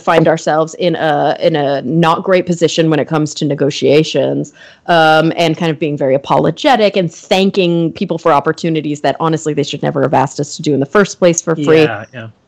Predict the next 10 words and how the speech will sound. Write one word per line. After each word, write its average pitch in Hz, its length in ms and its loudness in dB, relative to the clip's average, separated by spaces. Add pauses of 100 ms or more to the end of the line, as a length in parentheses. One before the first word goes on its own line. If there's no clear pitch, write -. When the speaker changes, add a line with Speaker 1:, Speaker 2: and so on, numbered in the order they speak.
(220)
Speaker 1:
It's 233 160 4
a 285 60 4
tough 302 260 0
thing, 175 200 2
right? 156 220 0
So, 214 300 0 (400)
uh, 190 180 6
the 214 160 -2
three 381 260 0
Ps, 233 600 0